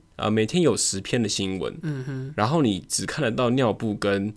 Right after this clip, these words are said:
Speaker 1: 卫生棉，我们实在没有办法为你的乐听胃口去做选择。”就是很简单，就是说，其实今天《镜周刊》它会做这么多耸动的标题跟新闻，最大的帮凶其实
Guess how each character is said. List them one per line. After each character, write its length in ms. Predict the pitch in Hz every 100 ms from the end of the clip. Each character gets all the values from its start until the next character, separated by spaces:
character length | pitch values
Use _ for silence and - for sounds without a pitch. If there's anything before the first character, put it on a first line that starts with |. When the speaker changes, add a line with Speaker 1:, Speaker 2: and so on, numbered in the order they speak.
| -
Speaker 1:
卫 120 | 113
生 140 | 104 107
棉， 140 | 98
我 160 | 92 104
们 140 | 110
实 140 | - 123
在 140 | 135
没 120 | 117
有 120 | 107
办 180 | 92 107
法 360 | 101 82 71 - -
为 140 | 120
你 160 | 95 85
的 180 | 90
乐 200 | 87 127
听 280 | 110 110 113
胃 160 | 117 87
口 320 | - - - - - -
去 200 | - 127
做 280 | 104 120 95
选 240 | 87 78 71
择。” 260 | - - - -
就 140 | 202
是 260 | 196 202 - -
很 140 | 135
简 160 | 151 104
单， 240 | 113 123
就 120 | 139
是 80 | 127
说， 320 | - 120 117 - - -
其 140 | -
实 100 | 165
今 140 | 165 190
天 120 | 180
《镜 200 | - 160
周 180 | 123 120
刊》 200 | 127 117
它 140 | 120
会 140 | 127 131
做 220 | 147 113
这 100 | 117
么 120 | 101
多 200 | 101 104
耸 240 | - 85
动 220 | - 104 85
的 120 | 76
标 340 | - 104 101
题 260 | 104 90 76
跟 260 | 95 95
新 300 | 101 - 104
闻， 200 | 98 60 - - - _
最 160 | - 180
大 180 | 156 117
的 120 | 98
帮 240 | 101 104
凶 200 | 101 107
其 200 | 104 98
实 440 | 92 - 92 87